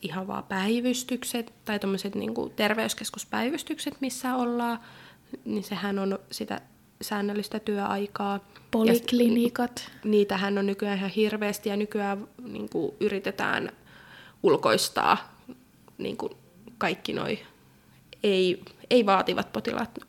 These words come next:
Speaker 1: poliklinikkojen asiakkaiksi.
Speaker 2: Kyllä.
Speaker 1: T-,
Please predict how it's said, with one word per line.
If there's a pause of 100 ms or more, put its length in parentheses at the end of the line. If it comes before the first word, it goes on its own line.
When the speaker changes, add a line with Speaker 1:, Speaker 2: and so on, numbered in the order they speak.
(120)
Speaker 1:
poliklinikkojen
asiakkaiksi. (220)
Speaker 2:
Kyllä. (440)
Speaker 1:
T-,